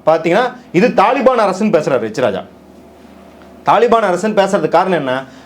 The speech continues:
அது தமிழ்நாட்டுல எவனும் மதிக்க போறது கிடையாது. ஆனா, தமிழ்நாட்டுக்கு வெளியே இதை வந்து இப்படி பார்க்கணும், தமிழர்களை இப்படி பார்க்கணும், அதுக்கான அங்கிருந்து சப்போர்ட் வரணும் அப்படின்னு இவங்க பண்றதுதான். இதை அவங்க வாடிக்கையாவே பண்ணிக்கிட்டு இருக்காங்க அப்படின்னும் போது,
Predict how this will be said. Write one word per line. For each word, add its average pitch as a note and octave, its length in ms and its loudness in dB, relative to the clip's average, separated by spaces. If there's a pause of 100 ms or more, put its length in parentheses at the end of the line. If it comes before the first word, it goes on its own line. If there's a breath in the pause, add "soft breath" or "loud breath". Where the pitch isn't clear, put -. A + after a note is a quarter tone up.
(120)
அது D#3 220 0
தமிழ்நாட்டுல A3+ 480 2
எவனும் G#3 220 0
மதிக்க F3+ 340 0
போறது C3+ 120 -2
கிடையாது. A2 320 -6 (140)
ஆனா, G#3 200 0
தமிழ்நாட்டுக்கு F#3+ 540 0
வெளியே C4 340 2
இதை G3 140 2
வந்து D#3+ 600 0
இப்படி C#3 160 -6
பார்க்கணும், B2+ 500 0
தமிழர்களை E3 500 2
இப்படி A#2 180 -8
பார்க்கணும், B2 540 0 (540 loud breath)
அதுக்கான F#3+ 540 2
அங்கிருந்து F#3 560 0
சப்போர்ட் F#3 340 2
வரணும் C#3+ 400 0
அப்படின்னு E3 200 -2
இவங்க B2+ 320 -2
பண்றதுதான். C#3 340 -2 (420 loud breath)
இதை F3+ 180 4
அவங்க D#3 300 2
வாடிக்கையாவே A#3+ 600 2
பண்ணிக்கிட்டு F#3+ 340 -4
இருக்காங்க C#3+ 320 -2
அப்படின்னும் G#2 320 -10
போது, A#2 400 0